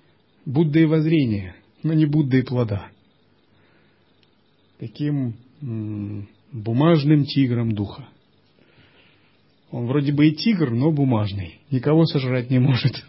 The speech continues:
<laughs> То есть такой Будда никого спасти не может.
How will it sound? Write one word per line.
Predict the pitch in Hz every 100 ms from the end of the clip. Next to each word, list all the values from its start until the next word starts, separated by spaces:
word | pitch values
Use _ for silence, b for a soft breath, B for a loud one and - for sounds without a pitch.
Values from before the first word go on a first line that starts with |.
| _
<laughs> | _ - 160 - - - _ _ _ _ _ _ _ _ _ _ b b b b b b b b b b b b _ _ _ _ _ _ _ _
То | -
есть | 113 -
такой | 139 185 196
Будда | 170 196 175 165 180 170
никого | 160 160 160 160 151
спасти | 156 131 - 135
не | 127
может. | 117 104 101